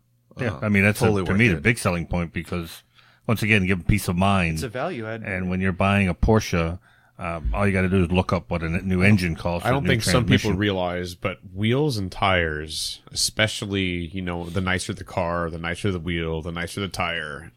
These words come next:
Speaker 4: they are so expensive.
Speaker 3: Well, a
Speaker 2: Yeah.
Speaker 3: ti-, a tire on the
Speaker 2: Like
Speaker 3: back of a nine eleven is, I don't know, four hundred,
Speaker 4: Yeah,
Speaker 3: four hundred fifty
Speaker 4: I was gonna
Speaker 3: bucks. So
Speaker 4: say.
Speaker 3: a wheel is upwards of a thousand dollars a
Speaker 2: Mm-hmm.
Speaker 3: wheel.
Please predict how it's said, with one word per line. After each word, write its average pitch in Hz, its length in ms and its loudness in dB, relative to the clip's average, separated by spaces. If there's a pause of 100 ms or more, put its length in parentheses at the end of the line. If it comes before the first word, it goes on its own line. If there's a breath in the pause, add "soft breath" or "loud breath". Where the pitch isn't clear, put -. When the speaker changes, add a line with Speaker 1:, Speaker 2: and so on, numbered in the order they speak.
Speaker 4:
they 107 200 -10
are 87 180 -10
so - 560 -2
expensive. 78 720 -10
Speaker 3:
Well, 180 120 -8
a 123 40 -8
Speaker 2:
Yeah. 98 280 -2
Speaker 3:
ti-, 147 100 -16
a - 20 -14
tire 120 360 -4
on 120 100 -2
the 120 80 0
Speaker 2:
Like 90 100 2
Speaker 3:
back 117 220 0
of 123 140 -6
a 117 40 -6
nine 113 220 -4
eleven 113 380 0
is, 110 400 -8 (840 soft breath)
I 117 80 -12
don't 117 100 -10
know, 117 140 -10
four 110 300 -12
hundred, 120 340 -10
Speaker 4:
Yeah, 101 220 2
Speaker 3:
four - 20 4
hundred - 160 0
fifty 110 240 -4
Speaker 4:
I 120 60 2
was 123 80 0
gonna 127 120 0
Speaker 3:
bucks. 180 120 -6
So 127 80 -4
Speaker 4:
say. 101 180 0
Speaker 3:
a 123 100 -2
wheel 127 360 -4
is 123 360 -6
upwards 127 420 -10
of 113 100 -8
a 110 60 -10
thousand 117 500 -10
dollars 120 440 -8
a 120 40 -8
Speaker 2:
Mm-hmm. 113 100 -8
Speaker 3:
wheel. 165 240 -8